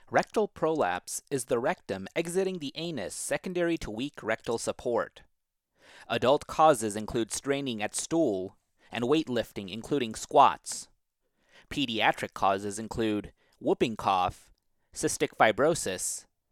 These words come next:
and trichuriasis. Okay, so now that we've gone over the major points about this topic,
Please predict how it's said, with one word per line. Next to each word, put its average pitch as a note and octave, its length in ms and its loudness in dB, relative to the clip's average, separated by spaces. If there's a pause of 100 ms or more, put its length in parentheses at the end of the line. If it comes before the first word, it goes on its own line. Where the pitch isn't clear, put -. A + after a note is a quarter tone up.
(340)
and B2+ 160 -4
trichuriasis. A#2+ 1300 2 (1080)
Okay, C#3 460 -2
so - 180 -4
now A#2+ 200 4
that G3+ 160 2
we've D3 200 -6
gone A#2 200 4
over B2 240 0
the G#2+ 100 -4
major C3+ 320 -4
points D3 320 -6
about B2+ 260 2
this - 160 -6
topic, C#3 520 -4